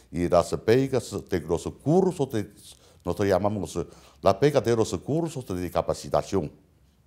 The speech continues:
que es, es de, como de muchas variedades y puede ser, ¿verdad?, como para estudiar a, a, eh, una, una, como, mm, un, una profesión, ¿no? O, por ejemplo, una profesión o de ciencia,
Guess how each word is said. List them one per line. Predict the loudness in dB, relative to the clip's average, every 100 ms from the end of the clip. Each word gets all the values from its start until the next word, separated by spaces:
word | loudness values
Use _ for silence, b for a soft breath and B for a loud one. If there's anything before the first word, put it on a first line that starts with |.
| _
que | -2 -2 0 -2 -4 -8 b b b 0
es, | 2 2 -2
es | -6 -2
de, | 0 0 0 -4
como | -6 -4
de | -4
muchas | -4 -2 -2 -2 -4 -4 -2
variedades | -2 -2 0 0 -2 -8 -14 -20 b b b b b
y | -6 -6
puede | 2 2
ser, | 4 2 4
¿verdad?, | 2 4 2 2
como | -2
para | 2 2
estudiar | 0 -4 0 2 2 2
a, | 0
a, | 0 -2 0 0 2 -4 -4 b b b b b -2
eh, | 2 4 2
una, | 2 0 0 0 -6 _ _ _ _ -6
una, | 0 0
como, | 0 -2 2 2 2 -2
mm, | -6 -10 -14 _ -4
un, | -2 -4 -4
una | 2 2 4
profesión, | 2 2 0 0 0 0 -4 -16 _ b b b b b _
¿no? | -8 -8 -10 _ -6
O, | -4 -2
por | -2
ejemplo, | 0 0 2 2 4
una | 2
profesión | 0 -2 -2
o | -2 -2
de | -2
ciencia, | -2 -4 -2 -2 -6 -4 -2 -2 -2